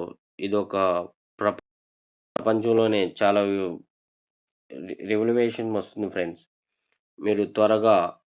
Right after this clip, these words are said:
ఈ ఫ్రీ మైనింగ్ కాయిన్స్‌ని కలెక్ట్ చేసుకొని మీరు నెక్స్ట్ క్రిప్టో ప్రపంచంలో మీరు కూడా మంచి ప్రాఫిట్ పొందు-, పొందుతారని నేను ఆశిస్తున్నాను ఫ్రెండ్స్. ఈ వీడియో మీకు నచ్చితే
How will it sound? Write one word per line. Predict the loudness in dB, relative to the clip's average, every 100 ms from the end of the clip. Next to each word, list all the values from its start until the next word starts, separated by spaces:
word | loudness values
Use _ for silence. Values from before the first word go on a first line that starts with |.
| _
ఈ | -6 -4 -6
ఫ్రీ | -4 0 2
మైనింగ్ | 4 4 4 2 0
కాయిన్స్‌ని | 2 2 2 -4 -4 -2
కలెక్ట్ | -2 -2 0
చేసుకొని | -2 -2 -4 -2 -4 -6 _ _ _ _ _ _ _ _ _ _ _ _ -2
మీరు | 2 2 2 -2 -6 _ _ _ _ _ _ _ _ _ _ _ _ _
నెక్స్ట్ | -6 -2 -4 -6 -2 4 4 2 -4 _ _ -8
క్రిప్టో | -6 -2 -2
ప్రపంచంలో | 0 0 0 0 0 0 0
మీరు | 0 2 2
కూడా | 4 4 4 2 -2 -10 _ _ _ _ _ -8
మంచి | -4 -4 -6
ప్రాఫిట్ | 2 4 4 2 2 2 2 0 -8 _ _ _ _
పొందు-, | -2 2 2 2 0
పొందుతారని | -2 0 2 2 2 0
నేను | 0 0
ఆశిస్తున్నాను | 0 -2 -4 -2 -2
ఫ్రెండ్స్. | -4 -10 -12 _ _ _ _ _ _ _ -8
ఈ | -4
వీడియో | 0 4 4
మీకు | 4 0
నచ్చితే | -2 -4 -2 -2